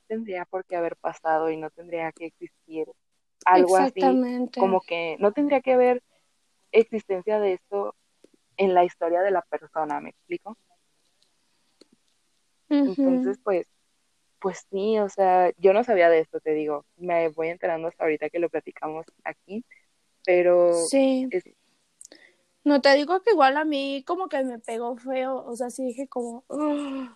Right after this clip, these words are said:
Speaker 2: qué horrible", pero en eso que dices como de, vivieron en una época muy fea, y obviamente, eh, pues por eso, o sea, ese es, eh, según muchos, ay, yo aquí, según muchos críticos de, <laughs>
Speaker 1: <laughs>
Speaker 2: no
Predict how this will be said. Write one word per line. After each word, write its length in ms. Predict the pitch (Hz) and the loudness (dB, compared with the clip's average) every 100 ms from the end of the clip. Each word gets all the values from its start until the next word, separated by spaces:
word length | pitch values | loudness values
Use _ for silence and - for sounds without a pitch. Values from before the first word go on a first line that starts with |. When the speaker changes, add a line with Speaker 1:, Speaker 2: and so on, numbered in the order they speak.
| _ _ | _ _
Speaker 2:
qué 140 | 285 254 | 2 4
horrible", 580 | 254 247 269 311 320 254 | 2 -2 -4 -2 -4 0
pero 340 | 294 277 269 | 2 2 0
en 200 | 285 294 | 0 0
eso 240 | 302 330 381 | -2 -4 -4
que 120 | 494 | -2
dices 320 | 370 381 359 | -2 -4 -4
como 280 | - 415 359 | -2 -2 0
de, 320 | 277 277 - _ _ _ _ 277 _ - | 0 0 -6 _ _ _ _ _ _ -8
vivieron 520 | 247 294 277 277 311 | -2 0 0 0 -2
en 140 | 359 311 | -4 -2
una 220 | 302 311 | -2 -4
época 340 | 277 339 302 262 | -4 -4 -2 -2
muy 280 | 240 240 262 | -2 -6 -8
fea, 560 | - 262 262 277 370 _ _ _ _ _ _ | -6 -4 -4 -6 -8 _ _ _ _ _ _
y 280 | - 277 269 | -4 2 4
obviamente, 1800 | 254 262 269 277 269 269 240 285 277 277 269 226 220 214 208 202 208 214 | 4 2 0 -2 -2 -4 0 2 2 0 -2 -6 -6 -8 -8 -8 -10 -12
eh, 80 | - | -6
pues 200 | 262 254 | -4 -2
por 200 | - 262 | 0 2
eso, 320 | 262 262 320 - | 2 0 0 0
o 100 | 277 | 0
sea, 260 | 294 285 _ _ _ _ | 0 -2 _ _ _ _
ese 240 | 320 339 427 | -4 -2 -2
es, 140 | 480 _ - - | -6 _ -6 0
eh, 280 | 294 285 277 | 2 2 0
según 500 | 330 330 320 359 427 494 508 | 2 2 2 -2 0 -2 -2
muchos, 1000 | 508 539 494 370 277 254 247 - - _ - 302 285 - | 2 2 2 2 0 -4 -6 -12 -18 _ -20 -20 -20 -18
ay, 140 | 220 | -4
yo 140 | 262 254 | 0 0
aquí, 300 | 262 277 285 | -2 -6 -2
según 360 | 311 285 294 | -2 -2 -4
muchos 440 | 302 320 415 370 _ | -6 -6 -8 -8 _
críticos 600 | 269 285 359 330 320 285 | -6 -4 -2 -2 -2 -4
de, 80 | 277 | -2
<laughs> 320 | 226 226 277 | -2 -2 -4
Speaker 1:
<laughs> 120 | 339 | -4
Speaker 2:
no 120 | 349 | -2